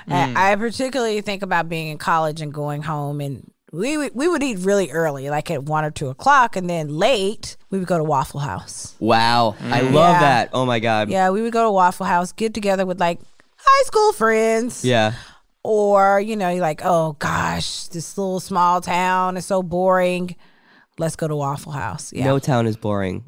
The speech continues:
Speaker 3: if the town has a Waffle House inside.
Speaker 1: This is true.
Speaker 3: I make it a point if I'm in the South to go to Waffle House. I love it.
Speaker 1: People are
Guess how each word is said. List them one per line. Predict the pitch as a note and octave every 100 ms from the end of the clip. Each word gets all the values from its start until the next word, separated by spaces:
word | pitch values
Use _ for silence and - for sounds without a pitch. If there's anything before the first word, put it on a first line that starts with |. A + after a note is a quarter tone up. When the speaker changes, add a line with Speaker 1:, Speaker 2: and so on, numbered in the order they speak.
| -
Speaker 3:
if | -
the | -
town | G2 F#2+
has | F#2 F2
a |
Waffle | F#2+ F2+ - -
House | - -
inside. | - - -
Speaker 1:
This | A#3+ -
is | -
true. | D3 C#3+ A#2
Speaker 3:
I | A2
make | B2 D3+
it | B2
a |
point | - - C#3+ A2 - _ _ -
if | G2+
I'm | G2
in | F#2
the | E2+
South | - - -
to | G#2
go | F#2+
to | E2+
Waffle | - -
House. | - -
I |
love | D#3 B2 A2+
it. | - _ -
Speaker 1:
People | G#4 B4 C5 A#4
are | G4+